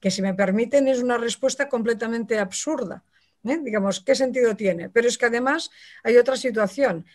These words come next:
La mitad del país está escribiendo o evaluando centros o evaluando titulaciones, eh,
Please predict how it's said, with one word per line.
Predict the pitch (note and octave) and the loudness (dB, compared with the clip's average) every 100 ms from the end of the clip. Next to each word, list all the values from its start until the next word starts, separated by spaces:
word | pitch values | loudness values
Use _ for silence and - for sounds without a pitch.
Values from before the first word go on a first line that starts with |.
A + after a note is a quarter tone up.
| _ | _
La | G#3 A3 | 0 0
mitad | A3 A#3+ C#4 | 2 4 6
del | D4 C4 | 4 4
país | C4+ C#4 C4+ G3+ - | 4 4 2 -4 -6
está | - G3 C4 A3+ - | -4 -2 0 0 -2
escribiendo | - G#3 - G#3 G#3 B3 C#4 B3 A#3 D#4 - - | -4 -4 -2 -2 0 4 4 4 2 0 -4 -4
o | G#3+ | 2
evaluando | A3 G3+ G3+ A3+ B3+ C4+ | 4 4 4 4 4 0
centros | - C#4+ C#4 A#3+ A3 G#3 | 2 0 2 0 -2 -2
o | |
evaluando | G3+ G#3 A3+ B3+ A#3 | 0 0 0 0 -2
titulaciones, | B3+ B3+ C4 B3+ C#4+ C#4+ C#4+ F4+ | -2 0 2 0 0 -2 0 -4
eh, | D#4 | -6